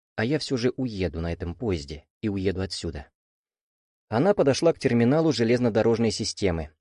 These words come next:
и запросила билеты на девятьсот пятьдесят третий от станции Ванино до станции Хабаровск один. Остались непроданными только билеты в спальный вагон,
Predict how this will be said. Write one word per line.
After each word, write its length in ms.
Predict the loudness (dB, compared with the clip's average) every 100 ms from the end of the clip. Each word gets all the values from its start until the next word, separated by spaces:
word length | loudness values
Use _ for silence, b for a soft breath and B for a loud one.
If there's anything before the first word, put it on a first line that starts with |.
| _
и 100 | 0
запросила 500 | 2 2 2 0 0
билеты 440 | 2 2 2 2
на 100 | -2
девятьсот 460 | 0 -2 0 -4 -2
пятьдесят 480 | -8 -6 -2 -2 -2
третий 440 | -4 -4 -8 -16 _
от 160 | -8 -6
станции 540 | 0 0 0 -2 -6
Ванино 420 | 0 2 2 2 0
до 120 | -2
станции 440 | 0 -2 0 -4
Хабаровск 640 | 0 0 0 -2 -2 -4
один. 340 | -4 -4 -8 -10 _ _ _ _ _ _ _ _ _ _
Остались 460 | -12 -2 0 0 0
непроданными 640 | 0 0 0 2 2 2
только 320 | 2 0 0 0
билеты 380 | 2 2 2
в 60 | -2
спальный 360 | 2 2 2 2
вагон, 400 | 2 2 -2